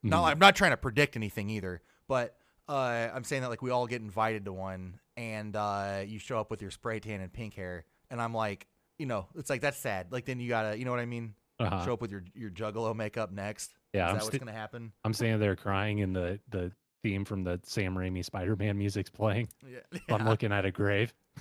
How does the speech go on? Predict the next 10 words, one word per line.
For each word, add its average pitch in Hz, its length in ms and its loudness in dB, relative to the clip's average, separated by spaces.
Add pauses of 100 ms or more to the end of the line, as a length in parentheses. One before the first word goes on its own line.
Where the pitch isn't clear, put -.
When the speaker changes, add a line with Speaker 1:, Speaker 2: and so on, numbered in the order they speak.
(400)
Speaker 1:
Your, 131 300 -6
uh, 117 360 0 (240)
your 110 100 -8
spray 110 260 -6
tan 113 440 -10
is 98 140 -14
running 104 400 -8
down 101 180 -8
your 90 100 -10
face 101 500 -8